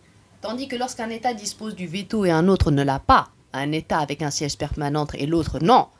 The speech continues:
cela est désormais à bannir. Nous ne devons pas nous y soumettre, ni le reconnaître du tout. Même s'il existait, nous ne nous soumettons à aucune décision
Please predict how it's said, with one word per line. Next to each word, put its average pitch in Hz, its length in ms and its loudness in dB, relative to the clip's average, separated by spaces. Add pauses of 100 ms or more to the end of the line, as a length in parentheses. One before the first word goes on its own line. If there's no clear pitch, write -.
(460)
cela 139 280 -10
est 127 40 -12
désormais 131 420 -10
à 127 80 -8
bannir. 131 500 -6 (1200)
Nous 214 140 2
ne 240 100 2
devons 202 380 -2
pas 175 380 0 (920)
nous 170 200 -4
y 170 60 -4
soumettre, 151 680 -4 (300)
ni 202 220 2
le 175 120 0
reconnaître 139 680 -8 (200)
du 147 200 -12
tout. - 160 0 (880)
Même 294 180 4
s'il 247 200 -2
existait, 170 580 -6 (760)
nous 180 160 0
ne 196 120 0
nous 196 120 0
soumettons 190 640 -2
à - 220 -4
aucune 240 420 2
décision 170 560 -2